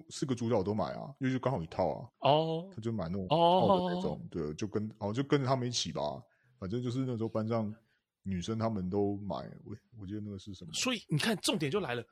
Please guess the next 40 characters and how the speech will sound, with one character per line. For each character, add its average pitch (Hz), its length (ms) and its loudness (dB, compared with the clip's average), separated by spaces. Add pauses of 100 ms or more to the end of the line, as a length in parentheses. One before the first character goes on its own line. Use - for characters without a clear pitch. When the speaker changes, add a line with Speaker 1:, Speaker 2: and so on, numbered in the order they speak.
(140)
Speaker 2:
她 - 160 -6
们 226 140 -6
到 - 120 0
底， 139 160 -6
那 185 120 0
个 190 60 0
时 196 80 0
候 190 60 0
女 156 100 0
生 104 140 -2
她 180 80 0
们 170 80 2
到 185 160 4
底 107 120 -4
是 - 120 2
怎 - 180 0
么 101 120 -4
拿 107 220 0
到 135 180 6
那 135 180 2
个 120 180 4
邮 107 180 6
购 131 180 6
的 110 60 2
小 104 180 0
本 104 160 2
本 98 180 -10
的？ 104 100 -14
Speaker 1:
对 147 120 0
啊， 123 100 -2
而 143 60 0
且 123 180 0
她 123 160 -2
们 139 200 0
行 120 240 2
动 151 120 2
力 151 120 4
很 82 180 0
高 85 220 2
哦， 82 280 -4